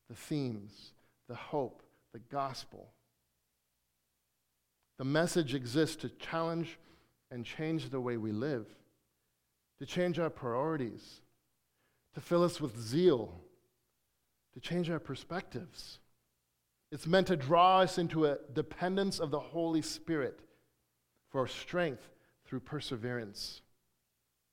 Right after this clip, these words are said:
It's not meant to confuse us. It's definitely not meant to divide us. It's not reserved for the scholars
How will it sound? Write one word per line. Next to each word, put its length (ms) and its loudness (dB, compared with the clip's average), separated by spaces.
It's 160 -12
not 160 -4
meant 180 -2
to 80 -2
confuse 480 -10
us. 360 -14
It's 160 -20
definitely 640 -4
not 280 -6
meant 260 -6
to 60 -16
divide 520 -10
us. 400 -12
It's 160 -6
not 200 4
reserved 560 4
for 200 -2
the 100 -4
scholars 1000 -4